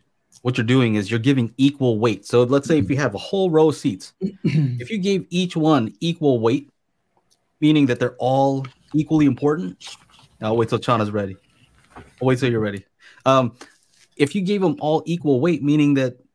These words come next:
Speaker 1: you assume that all of them mattered the same,
Speaker 2: Mm-hmm.
Speaker 1: then that means that you have to compromise,
Speaker 2: Yeah.
Speaker 1: right? You have to make compromises to make it sound as good as possible to all of them.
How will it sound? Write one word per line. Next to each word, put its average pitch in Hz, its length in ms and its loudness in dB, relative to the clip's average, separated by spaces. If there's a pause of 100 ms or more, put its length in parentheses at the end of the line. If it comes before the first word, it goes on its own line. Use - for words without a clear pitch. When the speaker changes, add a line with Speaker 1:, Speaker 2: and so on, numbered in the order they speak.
(180)
Speaker 1:
you 170 120 4
assume 190 320 0
that 127 220 -4
all 151 280 2
of 147 80 -4
them 151 400 -2 (380)
mattered 117 480 -2 (300)
the 113 60 -6
same, 101 300 -4 (320)
Speaker 2:
Mm-hmm. 104 240 -2 (680)
Speaker 1:
then 139 120 2
that 170 160 -2
means 175 220 -4
that 160 120 -6
you 170 380 -2 (100)
have 151 260 -8
to 143 400 -4 (720)
compromise, 113 680 -4 (260)
Speaker 2:
Yeah. 120 160 0
Speaker 1:
right? 165 120 -4 (200)
You 139 80 0
have 160 160 -2
to 151 60 -2
make 147 200 0
compromises 139 580 0
to - 120 -4
make 123 340 0
it - 80 -8
sound 123 360 -2 (600)
as 160 200 0
good 143 140 0
as 135 80 -2
possible 123 360 -4
to 107 60 -8
all 135 200 0
of 110 80 -2
them. 98 140 -16